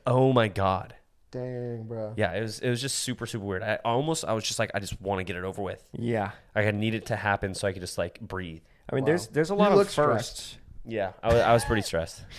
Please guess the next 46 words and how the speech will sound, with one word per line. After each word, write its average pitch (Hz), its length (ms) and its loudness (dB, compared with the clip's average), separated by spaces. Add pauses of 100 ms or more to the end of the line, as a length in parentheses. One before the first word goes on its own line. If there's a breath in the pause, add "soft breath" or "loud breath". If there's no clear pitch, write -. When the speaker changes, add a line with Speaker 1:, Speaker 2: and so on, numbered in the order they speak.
Speaker 3:
<laughs> - 240 -18
There's 175 100 6
a - 60 8
Speaker 1:
Thank 190 120 6
Speaker 3:
lot, 135 80 12
Speaker 1:
you. 107 280 12
Speaker 3:
there's 78 100 12
a 69 100 10
lot 208 160 12
of 185 140 12
firsts 170 520 6
coming 123 300 2
up 113 140 -2
for 110 120 -6
you. 98 220 -6 (260)
Speaker 1:
A 117 40 -2
lot 113 120 6
of 117 80 -4
firsts. 98 380 2
Speaker 3:
A - 40 -8
lot 113 120 2
of - 60 -4
firsts, - 340 -8
but 131 100 6
it's 131 140 0
all 135 160 6
good. 107 380 0 (420)
Speaker 1:
Oh 127 140 6
my 101 160 2
God, 101 280 2
yeah. 80 280 -2
Speaker 3:
Yeah. - 220 -6
Speaker 1:
We 120 120 -2
saw 127 240 4
the, 110 340 2
when 104 220 -2
I 98 140 0
first, - 480 -2
like, 107 160 -4
noticed 104 380 0
the 101 60 -4
baby 98 360 -2
bump, 120 320 -2
I 98 80 0
was 90 160 -6
like, 82 240 -8